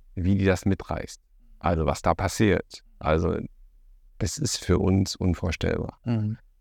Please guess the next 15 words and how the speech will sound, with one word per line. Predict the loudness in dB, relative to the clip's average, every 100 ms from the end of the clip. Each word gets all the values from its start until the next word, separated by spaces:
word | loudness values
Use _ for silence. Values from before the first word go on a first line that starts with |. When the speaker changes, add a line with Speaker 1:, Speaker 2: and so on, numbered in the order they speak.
| _
Speaker 1:
Ich | -4
hab | -2
das | 0 2
jetzt, | 2 0 -10 -4
ähm, | 0 2 2 0 -4 -14 -20 -20 -20 -20 -20 -20 -20 -20 -20 -20 -10
also | -4 -2
wir | 0
sind | 2
jetzt | 2 0
in | -2
Paris | 0 0 0
gewesen | 0 2 2
mit | 2
der | 0
Familie | 0 2 2 0